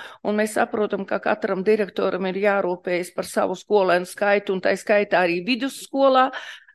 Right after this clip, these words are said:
bet, eh, mūsu bērni sasniedz tādus rezultātus, jā, kādus sasniedz, eh, un es domāju, ka es pagaidīšu tūlīt, kolēģi. Nē, nē, nē, tūlīt, jā.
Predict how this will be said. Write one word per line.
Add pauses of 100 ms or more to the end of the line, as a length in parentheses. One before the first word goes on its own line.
(100)
bet,
eh,
mūsu
bērni (200)
sasniedz
tādus
rezultātus, (1200)
jā, (360)
kādus
sasniedz, (440)
eh, (100)
un
es
domāju,
ka (500)
es
pagaidīšu
tūlīt,
kolēģi.
Nē,
nē,
nē,
tūlīt,
jā.